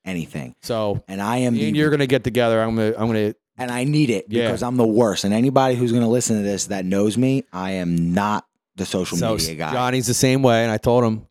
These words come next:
Speaker 2: "You got a counter girl. Who's your sister?
Speaker 1: Yep.
Speaker 2: Take your whatever apps, uh,
Speaker 1: That
Speaker 2: whatever,
Speaker 1: you're using.
Speaker 2: whatever you're
Speaker 1: Yep.
Speaker 2: using, put it on the iPad for the s-,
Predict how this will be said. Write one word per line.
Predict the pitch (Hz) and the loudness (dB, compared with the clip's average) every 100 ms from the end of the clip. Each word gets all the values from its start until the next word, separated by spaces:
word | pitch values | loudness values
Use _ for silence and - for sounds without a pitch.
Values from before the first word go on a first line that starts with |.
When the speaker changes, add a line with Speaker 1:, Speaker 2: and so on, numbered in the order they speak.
| - | -8
Speaker 2:
"You | 98 | -4
got | 95 101 | -2 -2
a | |
counter | - 113 107 101 | -2 0 0 0
girl. | 104 110 117 | 0 -2 -2
Who's | - 104 | -2 -2
your | 107 | -2
sister? | - 117 - - 127 | -2 -4 -4 -8 -10
Speaker 1:
Yep. | 87 92 - _ _ _ _ _ _ _ _ _ _ _ - | -10 -10 -10 _ _ _ _ _ _ _ _ _ _ _ -4
Speaker 2:
Take | 135 131 | -2 0
your | 147 139 127 127 - _ | 0 2 0 -2 -8 _
whatever | 104 107 117 123 139 | -6 2 2 2 2
apps, | 120 123 - | 2 2 0
uh, | 123 | -4
Speaker 1:
That | 117 123 | -4 -2
Speaker 2:
whatever, | 123 131 113 | 0 0 0
Speaker 1:
you're | 113 113 | 0 2
using. | 113 98 127 | 2 2 0
Speaker 2:
whatever | 139 143 | -2 -2
you're | 151 147 | -2 -2
Speaker 1:
Yep. | |
Speaker 2:
using, | 139 143 147 139 | 0 0 -2 -2
put | - 139 | 0 0
it | 139 120 | 0 -2
on | 123 127 | -2 -2
the | 117 | 0
iPad | 113 127 - 123 120 | 0 0 0 0 -2
for | 127 | -4
the | 104 | -4
s-, | - | -4